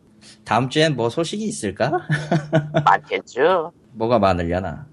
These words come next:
Speaker 2: 뭔가 많겠죠.
Speaker 1: 아, 아무튼 요새 트위터 끝내기 전에
Speaker 2: 네.
Speaker 1: 트위터를 잠깐 보고 있으면 아주 그냥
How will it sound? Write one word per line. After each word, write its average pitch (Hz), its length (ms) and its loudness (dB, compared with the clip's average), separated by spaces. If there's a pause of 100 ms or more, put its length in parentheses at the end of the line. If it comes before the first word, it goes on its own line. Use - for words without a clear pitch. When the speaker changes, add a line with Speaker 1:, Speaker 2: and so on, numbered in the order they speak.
(280)
Speaker 2:
뭔가 127 280 0
많겠죠. 120 840 -2 (340)
Speaker 1:
아, 101 840 0
아무튼 131 680 2
요새 143 260 0
트위터 156 1500 6 (100)
끝내기 214 260 0
전에 131 480 2 (800)
Speaker 2:
네. 78 160 -4
Speaker 1:
트위터를 196 720 4
잠깐 131 280 2
보고 120 220 2
있으면 117 360 2
아주 107 260 4
그냥 110 580 2